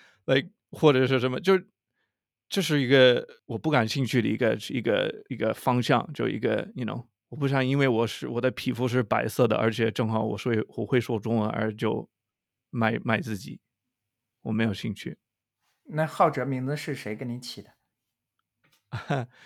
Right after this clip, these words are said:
Speaker 1: 这个是刚开始算是比较早的时候学中文，然后在，我在加州，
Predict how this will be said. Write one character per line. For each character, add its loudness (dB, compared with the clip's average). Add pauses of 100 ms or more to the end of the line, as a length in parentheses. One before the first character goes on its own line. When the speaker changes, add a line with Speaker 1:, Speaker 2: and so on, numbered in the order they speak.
(400)
Speaker 1:
这 2
个 6
是 0 (800)
刚 -4
开 2
始 -4
算 -2
是 -6
比 -8
较 2
早 -4
的 -8
时 -8
候 -4 (240)
学 -8
中 -4
文， -4
然 -10
后 -2
在， 0
我 -12
在 0
加 2
州， 0